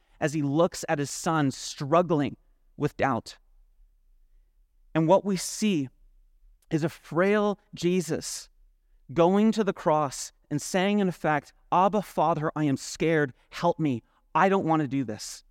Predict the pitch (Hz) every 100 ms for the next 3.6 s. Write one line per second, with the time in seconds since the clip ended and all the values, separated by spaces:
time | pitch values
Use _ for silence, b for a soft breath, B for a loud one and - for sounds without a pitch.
0 | _ _ _ 156 208 233 220 226 - 175
1 | 208 208 196 190 165 175 202 214 196 196
2 | 180 175 123 170 180 208 165 165 170 151
3 | 139 165 - - 131 -